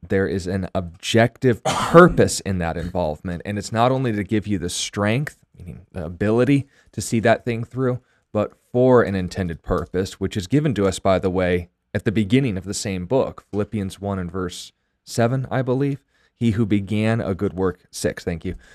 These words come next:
"He who began a good work in you will be faithful to complete it until the day of Christ Jesus." And if you want to know more about what that goal is, read Romans eight, to be conformed to the image of his son, to reflect his characteristics and traits.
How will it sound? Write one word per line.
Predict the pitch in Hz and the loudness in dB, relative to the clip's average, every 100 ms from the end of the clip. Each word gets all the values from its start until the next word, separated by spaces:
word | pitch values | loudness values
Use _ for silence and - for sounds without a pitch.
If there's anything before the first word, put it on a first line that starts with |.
| _ | _
"He | - | 2
who | 123 | 4
began | 123 110 113 | 4 2 0
a | 110 | 2
good | 104 | 0
work | 87 104 101 113 | 2 2 2 -2
in | 92 | -6
you | 82 80 82 | -4 -6 -8
will | - 90 | -10 -6
be | 95 | -6
faithful | 90 - 110 113 - 107 | -4 2 2 2 -2 -4
to | 113 101 | -2 -4
complete | 95 87 101 92 | -4 -6 -6 -4
it | 76 - | -6 -8
until | 90 92 - 135 | -10 -10 -6 -2
the | 110 | -2
day | 82 80 | -4 -6
of | 78 | -8
Christ | - 80 71 - | -8 -6 -6 -10
Jesus." | - 60 - - - - _ _ - | -14 -14 -14 -18 -20 -20 _ _ -10
And | 92 | -8
if | 90 | -4
you | 107 | -2
want | 98 101 | 0 0
to | 98 | 0
know | 98 | 0
more | 95 95 92 | 0 0 0
about | 87 95 - | 0 0 0
what | 95 - | -2 0
that | 92 80 | -4 0
goal | 98 92 | 0 2
is, | 110 92 92 | 2 0 -2
read | 95 87 | -6 -6
Romans | 92 90 87 85 | -6 -4 -4 -4
eight, | 104 92 - _ _ _ - | -4 -4 -8 _ _ _ -10
to | |
be | 98 95 | -6 -6
conformed | - 87 - 107 107 110 110 110 _ _ | -8 -12 -8 -4 -2 -2 -4 -8 _ _
to | 92 | -12
the | 87 - | -10 -8
image | 92 90 80 - | -6 -6 -8 -10
of | 82 82 | -10 -10
his | 73 76 | -10 -12
son, | - 76 60 | -10 -12 -12
to | - 69 | -16 -14
reflect | - 101 95 - _ _ - | -8 -4 -4 -6 _ _ -6
his | 113 101 | -4 -4
characteristics | - - 90 71 76 67 - - - | -6 -6 -6 -6 -12 -12 -14 -20 -20
and | |
traits. | 67 - 57 - | -16 -14 -14 -16